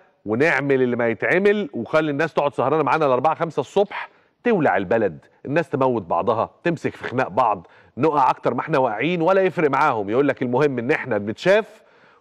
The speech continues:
وان احنا ناجحين وان احنا نجيب اعلانات. الا لعنة الله على الاعلانات، ولعنة الله على المشاهدة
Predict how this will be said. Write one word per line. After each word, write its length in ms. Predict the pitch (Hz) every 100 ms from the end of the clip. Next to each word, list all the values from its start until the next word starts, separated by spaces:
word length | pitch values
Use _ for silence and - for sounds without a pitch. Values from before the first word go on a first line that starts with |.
| -
وان 180 | 117 160
احنا 360 | 165 131 87 - _ 110
ناجحين 640 | 123 - 185 240 240 214 _ -
وان 140 | 139 185
احنا 200 | - 156
نجيب 220 | 151 127
اعلانات. 560 | 110 107 92 69 _ _ _ _ _ _ -
الا 260 | 175 165 147
لعنة 340 | 160 139 127 120
الله 320 | 117 135 110
على 180 | 92 95
الاعلانات، 500 | 80 78 71 65 - _ _ _ -
ولعنة 420 | 101 143 135 117 117
الله 320 | 107 131 110
على 160 | 104
المشاهدة 560 | 104 101 - 151 139